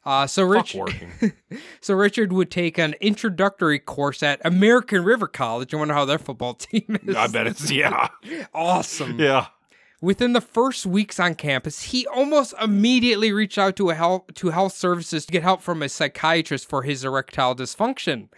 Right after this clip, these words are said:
Speaker 1: Now, this psychiatrist seemed to be way beyond what we'd expect for the late nineteen sixties because they pretty much nailed Richard on the head.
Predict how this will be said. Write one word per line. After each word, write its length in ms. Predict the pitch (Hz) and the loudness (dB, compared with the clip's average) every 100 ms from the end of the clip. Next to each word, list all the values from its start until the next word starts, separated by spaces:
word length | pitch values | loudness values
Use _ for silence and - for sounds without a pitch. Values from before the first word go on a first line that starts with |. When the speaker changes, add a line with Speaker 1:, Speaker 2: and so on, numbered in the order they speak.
| - _ _ - | -20 _ _ -2
Speaker 1:
Now, 260 | 175 180 | 2 2
this 240 | 160 202 254 | 2 0 -2
psychiatrist 800 | - 226 190 170 147 - 151 - | 0 0 2 2 2 0 -4 -2
seemed 300 | 160 151 156 | -2 -2 -2
to 80 | 147 | -4
be 380 | 139 139 131 - _ _ - | -2 0 -2 -6 _ _ -12
way 480 | 139 151 180 196 175 | -2 2 4 4 2
beyond 520 | 175 165 151 147 147 | 0 2 4 2 0
what 200 | 143 139 | -2 0
we'd 280 | 165 156 143 | 0 2 0
expect 520 | 131 - - 135 - | -4 -6 -2 -4 -4
for 80 | 139 | -6
the 120 | 131 | -4
late 320 | 127 131 - | -4 -4 -6
nineteen 400 | 135 127 - 131 | -6 -6 -8 -10
sixties 580 | 123 139 - - 123 113 | -8 -10 -10 -8 -8 -6
because 440 | 131 139 123 120 | -8 -2 -2 -2
they 160 | 139 147 | -4 -4
pretty 260 | - 180 | -2 -2
much 300 | 170 147 - | 0 -2 -4
nailed 460 | 135 127 135 131 120 | -6 -2 0 0 -2
Richard 420 | 123 131 - 127 | -8 -8 -6 -4
on 160 | 120 117 | -4 -4
the 80 | 110 | -4
head. 380 | 117 113 107 | -4 -6 -8